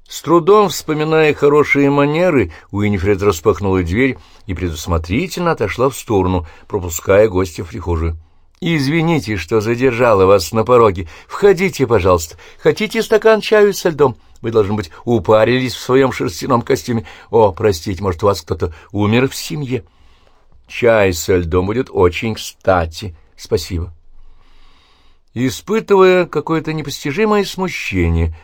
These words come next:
Уинифред поспешила на кухню, налила чай, положила несколько кубиков льда,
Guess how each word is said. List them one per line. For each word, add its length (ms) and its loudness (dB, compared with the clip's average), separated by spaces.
Уинифред 600 -4
поспешила 500 -6
на 140 0
кухню, 520 -6
налила 400 2
чай, 560 2
положила 400 -2
несколько 360 -2
кубиков 300 -8
льда, 460 2